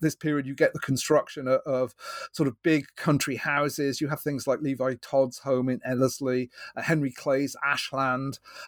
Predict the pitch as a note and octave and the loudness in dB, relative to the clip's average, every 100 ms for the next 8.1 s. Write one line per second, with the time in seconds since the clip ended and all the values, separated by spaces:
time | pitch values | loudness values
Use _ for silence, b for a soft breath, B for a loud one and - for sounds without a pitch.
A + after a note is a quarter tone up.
0 | - D3 D3+ E3+ F3 G3 E3+ F3 F3 D3 | -4 -2 0 0 0 0 0 0 0 -4
1 | - - F3+ F3+ E3 - D3 C3+ D3+ C#3 | -8 -4 0 0 -2 -4 -2 2 4 2
2 | - D#3 C3+ C3 - B _ G3 G#3 A3 | 2 -2 0 -2 -6 B _ 0 0 0
3 | F3+ E3+ D#3+ D3 D3+ C3 - C3 A2+ - | -2 0 0 0 -2 -2 0 -2 -2 -2
4 | D3+ C3+ A#2 C3 B2+ B2 A#2+ G#2 B2+ C#3 | 0 0 0 -2 -2 0 0 2 0 0
5 | C3 C3+ C#3 B2+ E3 D3 - C#3 C#3+ C#3 | 0 -2 -2 0 0 -2 -2 -2 0 -2
6 | C#3 C3 A#2 B2+ B2 - - D#3+ C#3+ C3+ | -4 -6 6 6 6 0 0 2 2 -2
7 | C3 - B2+ B2+ B2 - C3 C3+ C3 - | -4 2 2 2 0 -2 0 0 -4 2
8 | B2+ | 2